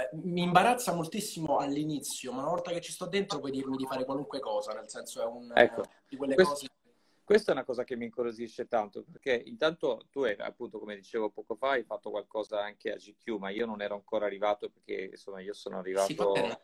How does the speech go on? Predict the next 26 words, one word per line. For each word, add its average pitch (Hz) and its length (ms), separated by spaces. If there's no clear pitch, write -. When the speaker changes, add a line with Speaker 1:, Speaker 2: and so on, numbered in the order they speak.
Speaker 1:
Duemilasedici, 147 920
diciassette - 680
forse, - 300
Speaker 2:
Può 117 80
Speaker 1:
non 107 60
mi 107 60
Speaker 2:
e-, - 20
Speaker 1:
ricordo. 110 320
Speaker 2:
può 107 80
essere, 104 680
può 110 140
Speaker 1:
Sì. 98 60
Speaker 2:
essere. 98 320
Io 110 100
sono 110 240
arrivato, 98 720
come 98 200
dire, 95 480
mm, - 520
da 101 120
un 104 80
anno 104 180
e 101 40
mezzo 98 400
Speaker 1:
Eh, 98 60
Speaker 2:
circa, - 420